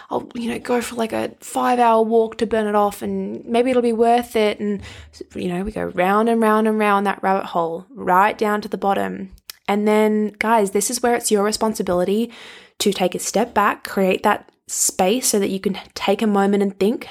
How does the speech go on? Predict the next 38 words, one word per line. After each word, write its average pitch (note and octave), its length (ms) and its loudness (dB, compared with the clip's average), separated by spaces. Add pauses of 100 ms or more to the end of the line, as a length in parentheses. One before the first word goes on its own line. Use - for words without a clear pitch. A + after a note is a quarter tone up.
And G3 100 0
that's F#3 180 0
really G3 180 2
where F#3+ 120 2
I F3+ 80 2
focus F#3 460 -2
with F#3+ 220 -6
all F#3+ 140 2
my A3+ 120 2
clients. G#3+ 520 -2
I'll F#3+ 240 0
say F#3+ 200 0
it - 80 -6
to G#3 120 -4
you G3 40 -2
guys G3+ 220 2
as F#3+ 140 -2
well. G3 280 2 (580)
Physically A3+ 760 0
remove G#3 420 2
yourself F#3 480 0
from G3 220 -4
the F#3+ 100 2
environment F#3+ 500 0
that G3+ 80 0
you're F#3 100 -2
in F#3 200 -2
in F3+ 80 -2
this F3+ 220 -6
moment, F3 340 -4
because F#3+ 300 -4
physically A#3+ 840 0
removing G#3+ 460 0
yourself A3 600 0
gives A3 260 0
you G#3+ 120 2
that G3+ 220 -4
space B3 720 -2